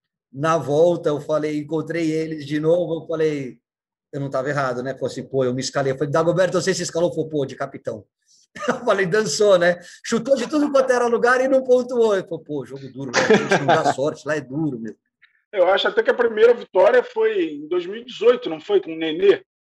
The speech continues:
Speaker 2: Acho que foi bem recente a primeira vitória do São Paulo e o Flamengo tinham muitos problemas na Arena da Baixada. Quase todo mundo tem, né?
Speaker 1: Como vocês sabem, eu tenho muita amizade com os jogadores, né? E aí chega nessa época do campeonato, de definição, a gente dá aquela ligada, né?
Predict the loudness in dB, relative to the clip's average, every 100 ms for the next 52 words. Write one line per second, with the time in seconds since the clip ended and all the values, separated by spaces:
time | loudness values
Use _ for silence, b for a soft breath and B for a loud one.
0 | _ _ _ _ -12 -12 -6 2 4 4
1 | 0 0 -4 -4 -8 -6 -8 -8 -6 -4
2 | -4 -6 -4 -2 -2 -4 -8 -10 -16 _
3 | _ _ _ _ -8 -6 0 2 2 -4
4 | 0 0 0 -6 -8 -8 -10 -8 -10 -6
5 | -4 -2 -2 -2 -4 -6 -6 -6 -8 -8
6 | -8 -8 -14 -20 _ _ _ -4 -2 0
7 | 2 2 2 -2 -2 -2 -2 -2 -4 _
8 | -6 -4 0 0 0 0 0 -4 -2 -2
9 | -2 -2 -2 -2 -4 -4 -6 -6 -4 -2
10 | 0 -2 -4 -6 -4 -2 -2 -2 -6 -8
11 | -8 -4 0 0 -2 -4 -4 -2 -4 -2
12 | 2 2 2 0 -6 -6 -6 -4 -4 -2
13 | -4 -2 0 -2 -4 -8 -4 -4 -4 -6
14 | -4 -2 -2 -2 -2 -4 -6 -6 -4 -2
15 | -2 0 0 0 -2 -4 -4